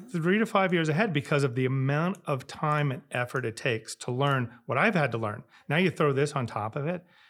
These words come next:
and those conversations, you need to be able to, how to, how to frame it. You need to know who's gotta get in that room with you,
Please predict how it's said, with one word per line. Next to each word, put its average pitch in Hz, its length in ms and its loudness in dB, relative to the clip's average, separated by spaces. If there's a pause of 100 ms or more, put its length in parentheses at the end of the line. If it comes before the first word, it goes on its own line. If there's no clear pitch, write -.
(200)
and 135 120 2
those 131 140 2
conversations, 143 840 -2 (600)
you 147 120 2
need 160 160 4
to 147 60 -4
be 160 120 0
able 143 200 2
to, - 60 -10
how 131 140 0
to, 123 140 -6
how - 140 -2
to 175 60 2
frame 139 280 0
it. 139 80 -4 (140)
You 135 100 2
need 147 200 2 (360)
to - 80 -2
know 123 160 0
who's 160 200 0
gotta 180 180 4
get 170 160 2
in 170 100 2
that 147 180 0
room 135 200 0
with 113 180 -6
you, 110 180 -4